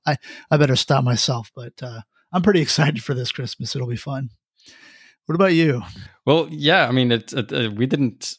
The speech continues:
Speaker 2: I mean, we were hunting our, our dad jokes and we didn't tell each other what it was, but mine <laughs> is, like, great minds think alike. It's also Christmas related, but I don't have a, a nice story to go with it. But I can ask you, why did Santa's helper feel sad?
Speaker 1: Hmm.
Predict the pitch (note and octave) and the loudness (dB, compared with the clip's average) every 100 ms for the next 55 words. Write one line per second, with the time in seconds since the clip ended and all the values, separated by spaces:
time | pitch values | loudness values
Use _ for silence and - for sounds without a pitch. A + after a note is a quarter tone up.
0 | - G#2 G2 F#2+ F#2+ - A2 B2 G#2 - | -6 -2 -2 -2 -6 -2 2 4 2 -2
1 | - G#2 A2 G#2+ G2 F#2+ F#2+ G2 F#2+ G2 | -4 -2 0 2 4 4 4 2 2 2
2 | G2+ G2+ G2+ F#2+ - F#2+ G2+ G2 F#2 G2 | 2 2 0 0 -2 -2 0 0 0 0
3 | G#2 G2 F#2 F#2 F2+ F#2 F#2 G2+ G2+ F2 | 0 -2 -2 0 0 0 2 2 2 0
4 | F#2 - A2+ F#2+ F#2+ G#2+ - C#3+ C#3+ - | -4 -6 -6 0 2 2 0 0 0 0
5 | B2+ - G#2 - - D#3+ - A2 A#2 A#2 | 0 -2 -4 -8 -14 -12 -2 0 2 4
6 | A#2 G#2+ - G2+ G#2 G#2 F#2 - A2+ - | 4 2 2 -2 2 2 2 -2 -2 2
7 | G2+ F#2 - B2 A#2+ - G2 F2+ F#2 G2 | 2 2 0 -2 0 -2 0 0 0 2
8 | G2 G#2+ A2+ G2+ G2+ G2 F#2+ - F#2+ G2 | 2 4 4 2 0 0 0 -2 -2 -4
9 | - G#2+ G#2 F2+ F#2+ G2 G2 G2 - G#2 | -4 -2 2 2 2 0 -2 -4 -2 -4
10 | - B2 D3+ F3+ - F2 F2 G2+ A2+ A2 | -2 0 2 2 0 0 2 4 4 4
11 | G#2 A2+ - - - - _ _ G#2 A2+ | 0 -4 -12 -20 -20 -20 _ _ 0 0
12 | G#2 - G#2+ G2+ F#2 G2+ G2+ - F2+ - | 2 0 0 0 -2 0 0 0 -2 -2
13 | F#2+ - F2+ F2 - _ _ _ - C#3+ | -2 0 0 0 -2 _ _ _ -8 -6
14 | C3 A#2+ | -6 -8